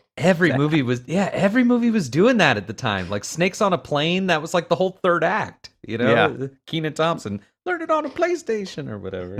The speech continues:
Speaker 1: you know?
Speaker 2: <laughs> Terrible, just awful. Well, I, I'll go to another piece, and this is one that I'm sure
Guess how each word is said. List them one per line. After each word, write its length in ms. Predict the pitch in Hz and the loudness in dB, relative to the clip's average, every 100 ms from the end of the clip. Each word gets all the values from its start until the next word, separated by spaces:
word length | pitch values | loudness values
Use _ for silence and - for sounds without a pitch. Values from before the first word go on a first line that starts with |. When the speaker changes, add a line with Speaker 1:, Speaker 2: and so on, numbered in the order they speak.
| 101 | -8
Speaker 1:
you 100 | 104 - | -12 -18
know? 60 | - | -20
Speaker 2:
<laughs> 140 | _ - | _ -20
Terrible, 680 | - 117 120 110 85 101 107 | -4 0 2 0 -4 -16 -10
just 320 | 117 117 - | -6 -6 -8
awful. 480 | 82 87 151 - 101 370 - - 180 | -8 -6 -6 -8 -10 -10 -6 -6 4
Well, 260 | 170 175 - - - - _ _ - | 6 8 4 -6 -20 -20 _ _ 2
I, 140 | 180 - | 2 6
I'll 160 | 202 | 8
go 120 | 247 262 | 10 10
to 80 | |
another 320 | 240 196 185 180 | 12 10 10 6
piece, 360 | 180 156 160 | 6 4 4
and 360 | - 151 151 156 | 6 6 6 2
this 240 | 175 285 294 | 0 0 2
is 140 | 214 | 0
one 300 | 214 208 202 | 4 4 6
that 180 | 185 185 | 8 8
I'm 240 | 160 175 | 6 4
sure 840 | 175 - 233 226 160 147 156 160 | 0 -2 2 6 8 8 6 0